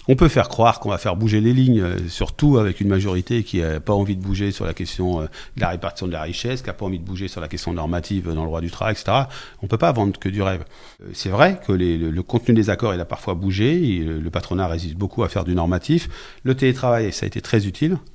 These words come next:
L'accord sur la sécuri-, sur le, le dialogue social et la, et la, la transition écologique peut être très utile si on arrive à, à mobiliser les équipes là-dessus, y compris dans les entreprises. On vient d'en signer, d'en signer un sur les accidents du travail et maladies professionnelles qui,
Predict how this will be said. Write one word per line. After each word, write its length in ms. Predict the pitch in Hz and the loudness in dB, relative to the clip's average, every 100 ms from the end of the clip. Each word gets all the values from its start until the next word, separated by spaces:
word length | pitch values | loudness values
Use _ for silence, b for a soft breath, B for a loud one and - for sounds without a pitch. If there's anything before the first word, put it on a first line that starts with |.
| B B B B B - | B B B B B -10
L'accord 420 | 104 110 - 123 - | -2 0 4 2 2
sur 220 | - 101 | -4 -4
la 140 | 92 | -4
sécuri-, 420 | - - 110 95 - | -4 -8 -6 -6 -8
sur 300 | - 110 95 | -6 -4 -2
le, 160 | 90 | -2
le 120 | 90 | -4
dialogue 280 | 85 104 110 | -2 0 0
social 360 | - 92 120 104 | -2 -4 -2 0
et 180 | 92 85 | -2 -2
la, 300 | 80 82 - | -4 -4 -6
et 80 | 90 | -6
la, 140 | - - | -6 -8
la 140 | 101 92 | -8 -6
transition 360 | 98 98 - | -4 -4 -4
écologique 500 | 95 98 92 95 - | -4 -2 -2 -2 -2
peut 140 | - 156 | 2 4
être 120 | 131 | 4
très 240 | - 107 | 0 0
utile 300 | 104 - 110 | 0 0 -2
si 220 | - - | -2 -2
on 220 | 95 82 87 | 0 0 0
arrive 300 | 87 90 82 | 0 0 -2
à, 120 | 73 | -4
à 240 | - - | -6 -6
mobiliser 480 | 95 98 104 101 104 | -4 -2 -2 0 0
les 200 | 92 90 | 0 -2
équipes 300 | 87 - 92 | -4 -4 -4
là-dessus, 380 | 92 - 110 98 | -4 -2 -2 -2
y 20 | |
compris 300 | 90 80 95 | -2 -4 -2
dans 80 | 85 | -2
les 120 | 82 | -4
entreprises. 520 | 80 87 - 175 131 - B B B B | -6 -8 -2 -2 -2 -10 B B B B
On 80 | 92 | 0
vient 160 | 104 | 2
d'en 100 | 107 | 2
signer, 500 | 104 107 104 98 90 | 2 2 2 2 0
d'en 140 | 87 90 | -2 -4
signer 300 | - 101 95 | -2 0 2
un 120 | 98 | 0
sur 180 | 90 85 | -2 -6
les 180 | 82 82 | -6 -6
accidents 260 | - 85 | -6 -4
du 80 | 92 | -4
travail 320 | - 92 92 | -2 -2 0
et 40 | 80 | -2
maladies 200 | 82 85 | -2 -4
professionnelles 580 | - 85 - 90 90 | -6 -6 -4 -4 -4
qui, 280 | 85 98 90 | -6 -10 -12